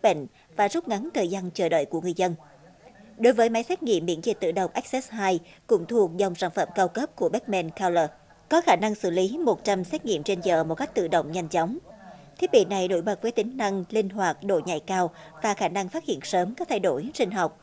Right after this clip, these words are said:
hỗ trợ đắc lực cho việc chẩn đoán, điều trị bệnh lý. Được biết, hai máy xét nghiệm này có tổng trị giá hơn ba tỷ đồng. Phòng khám đa khoa Phương Nam Đà Lạt là đơn vị y tế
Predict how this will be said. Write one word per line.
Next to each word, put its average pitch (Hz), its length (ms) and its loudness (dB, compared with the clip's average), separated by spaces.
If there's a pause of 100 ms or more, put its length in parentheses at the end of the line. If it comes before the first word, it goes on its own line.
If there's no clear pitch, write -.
(320)
hỗ 202 140 4
trợ 190 120 -2
đắc 269 200 -4
lực 214 260 0
cho 202 200 -2
việc 185 200 -2
chẩn 165 200 -2
đoán, 185 280 0 (420)
điều 220 160 4
trị 190 200 -2
bệnh 165 180 -4
lý. 185 300 -2 (920)
Được 247 200 4
biết, 294 300 -4
hai 247 120 0
máy 202 180 -2
xét 349 160 -8
nghiệm 165 200 -2
này 180 260 -2
có 285 80 -4
tổng 160 240 -4
trị 180 120 -2
giá 180 360 -4
hơn 202 200 -6
ba 190 100 0
tỷ 160 160 -6
đồng. 170 220 -2 (760)
Phòng 254 160 0
khám 247 300 -4
đa 233 120 4
khoa 208 280 -2
Phương 208 160 -4
Nam 202 140 -2
Đà 185 100 -2
Lạt 175 260 -2 (200)
là 202 120 0
đơn 208 200 -4
vị 185 100 -2
y 190 100 -4
tế 196 160 -4